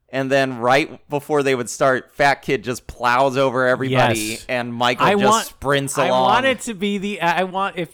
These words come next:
Speaker 2: it's like, we've gotten this
Speaker 1: They're, like,
Speaker 2: far
Speaker 1: tying people's shoes together.
Speaker 2: Uh, we've gotten this far without it, it, 'cause originally I thought this was a knockoff Bad News Bears. It's like, have them run amok at this
Speaker 1: Mm-hmm.
Speaker 2: tra-, at this,
Speaker 1: Yeah.
Speaker 2: uh, track meet,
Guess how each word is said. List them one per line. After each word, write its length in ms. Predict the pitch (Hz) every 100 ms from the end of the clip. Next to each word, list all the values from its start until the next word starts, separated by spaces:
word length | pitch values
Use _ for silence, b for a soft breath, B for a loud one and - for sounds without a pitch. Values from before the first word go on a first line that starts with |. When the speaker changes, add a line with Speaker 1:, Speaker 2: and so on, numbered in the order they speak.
| 180 -
Speaker 2:
it's 260 | 180 -
like, 300 | 175 165 -
we've 220 | 160 165 143
gotten 320 | 190 220 196
this 140 | 185
Speaker 1:
They're, 80 | 156
like, 140 | 156 170
Speaker 2:
far 120 | 170
Speaker 1:
tying 240 | 165 170
people's 280 | - 165 147
shoes 400 | - 151 151 131
together. 920 | 143 143 143 143 143 139 139 139 139 -
Speaker 2:
Uh, 40 | 160
we've 140 | 165
gotten 260 | 190 233 240
this 140 | 220
far 540 | - 196 180 170 165 - -
without 680 | 147 151 160 151 156 139
it, 120 | 156 143
it, 340 | 151 151 156 139
'cause 160 | 160
originally 460 | 156 151 214 214 180
I 20 |
thought 160 | 165 147
this 160 | 139
was 80 | 147
a 20 |
knockoff 460 | 135 160 160 151 -
Bad 180 | 143 135
News 160 | 123
Bears. 460 | 147 147 127 113 120
It's 160 | 139 -
like, 260 | 135 - -
have 380 | 147 165 170
them 240 | 160 160 139
run 260 | 131 156
amok 560 | 143 127 143 123 - -
at 140 | 135
this 180 | 131 139
Speaker 1:
Mm-hmm. 140 | 165 156
Speaker 2:
tra-, 280 | - 170 147
at 140 | 139
this, 200 | 139 -
Speaker 1:
Yeah. 160 | 151 127
Speaker 2:
uh, 120 | 131
track 360 | - 156 156 160
meet, 300 | 131 123